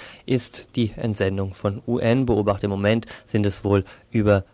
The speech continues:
tausend Leute, die in El Salvador den Prozess eigentlich begutachten sollen. Trotzdem reicht das der Guerilla nicht aus. Sie sagt, im Moment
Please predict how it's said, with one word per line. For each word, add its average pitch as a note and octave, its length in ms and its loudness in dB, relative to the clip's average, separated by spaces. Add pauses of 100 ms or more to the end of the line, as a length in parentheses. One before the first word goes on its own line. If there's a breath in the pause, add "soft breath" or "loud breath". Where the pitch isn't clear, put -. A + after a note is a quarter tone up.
(100)
tausend G#2+ 600 2
Leute, G#2 520 4
die G#2+ 220 -2
in G#2+ 80 -2
El G#2 180 0
Salvador G2+ 440 2
den A2 120 0
Prozess G#2+ 400 0
eigentlich G#2+ 400 -2
begutachten A2 760 -2
sollen. G2+ 200 2 (320 loud breath)
Trotzdem B2 640 4 (160 loud breath)
reicht G#2+ 400 4
das G#2+ 100 -8
der G#2 140 0
Guerilla G2+ 400 0
nicht G#2 240 -4
aus. G#2+ 260 4
Sie G#2+ 80 -8
sagt, G#2 200 -2
im G#2+ 60 -2
Moment G#2 280 0